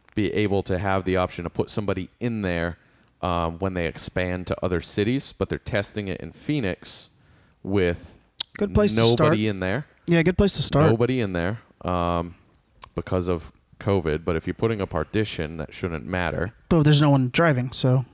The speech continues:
Speaker 1: It doesn't matter. Well, but they want somebody in there just in case.
Speaker 2: To
Speaker 1: As a,
Speaker 2: monitor.
Speaker 1: a safety
Speaker 2: I
Speaker 1: person,
Speaker 2: got you.
Speaker 1: a moderator,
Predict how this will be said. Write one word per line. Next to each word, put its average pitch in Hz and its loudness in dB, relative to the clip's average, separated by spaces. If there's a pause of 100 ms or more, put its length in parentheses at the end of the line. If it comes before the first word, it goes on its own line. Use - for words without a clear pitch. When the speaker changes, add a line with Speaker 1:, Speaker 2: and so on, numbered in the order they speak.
(280)
Speaker 1:
It - -18
doesn't 78 -4
matter. 87 -2 (180)
Well, 131 4
but 110 0
they 110 4
want 110 2
somebody 98 0
in 104 -4
there 92 0 (640)
just - -6
in 85 -10
case. 87 -2
Speaker 2:
To - 4
Speaker 1:
As 175 4
a, - 2
Speaker 2:
monitor. 160 6
Speaker 1:
a 117 4
safety 117 0
Speaker 2:
I - -2
Speaker 1:
person, 147 2
Speaker 2:
got 143 2
you. 139 -2
Speaker 1:
a 98 -4
moderator, 101 0